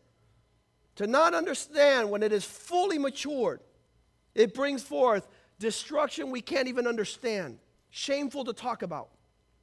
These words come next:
And so it says in verse sixteen, it says, "So therefore, my brethren, do not be misled." Do not be deceived. Don't let the devil,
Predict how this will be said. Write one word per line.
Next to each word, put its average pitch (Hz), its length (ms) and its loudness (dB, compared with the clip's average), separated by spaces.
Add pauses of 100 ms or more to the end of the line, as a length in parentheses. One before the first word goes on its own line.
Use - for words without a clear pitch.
(1200)
And 254 160 2
so 320 200 4
it 294 100 -4
says 320 220 2
in 294 120 -4
verse 277 220 2
sixteen, 240 640 -6 (500)
it 247 120 -2
says, 262 260 0
"So 269 140 2
therefore, 294 420 2
my 285 140 2
brethren, 240 600 0 (440)
do 320 320 -2
not 277 340 2
be 226 400 -4 (300)
misled." 214 640 -4 (500)
Do 359 120 -2
not 370 160 0
be 359 100 -4
deceived. 339 640 -4 (560)
Don't 359 300 6
let 339 360 4
the 247 120 0
devil, 302 640 2